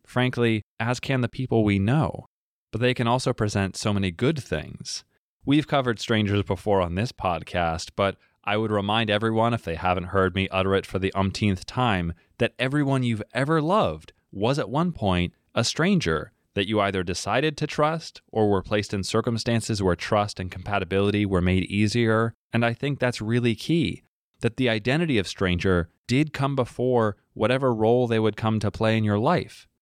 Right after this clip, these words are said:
And the last of your points that I'd like to respond to, Kathleen, regards how Carrie framed herself. And I agree that in offering to cook a meal,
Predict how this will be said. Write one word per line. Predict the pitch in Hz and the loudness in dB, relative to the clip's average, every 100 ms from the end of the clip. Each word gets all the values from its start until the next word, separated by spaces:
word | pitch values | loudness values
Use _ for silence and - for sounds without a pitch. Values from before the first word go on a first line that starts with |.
| _ _ 120 | _ _ -2
And | 117 | 0
the | 110 | 0
last | 120 170 - | 0 0 -2
of | 117 | -2
your | 98 | -2
points | - 98 90 - | 0 0 0 -2
that | 92 | 0
I'd | 90 90 | 2 2
like | 87 | 0
to | 92 | 0
respond | 87 - 90 90 | -2 0 0 0
to, | - 92 | -2 -4
Kathleen, | 95 90 - 87 85 85 85 - _ | -2 -4 -4 -2 0 0 -2 -6 _
regards | 120 113 117 120 117 | -2 0 2 0 0
how | 123 | -4
Carrie | 113 104 95 95 | -2 0 0 0
framed | - 110 156 170 | -2 0 0 0
herself. | 87 - 82 76 - - _ _ _ _ 123 | -2 0 0 -2 -6 -20 _ _ _ _ -2
And | 131 | 0
I | 143 | 0
agree | 143 123 165 208 104 | 0 -2 -2 0 0
that | 95 | 2
in | 98 98 | 0 0
offering | 107 110 117 113 104 | -2 -2 -2 -6 -4
to | 101 | -4
cook | - 101 | -2 -2
a | 98 | 0
meal, | 107 127 117 101 98 | 0 2 2 2 0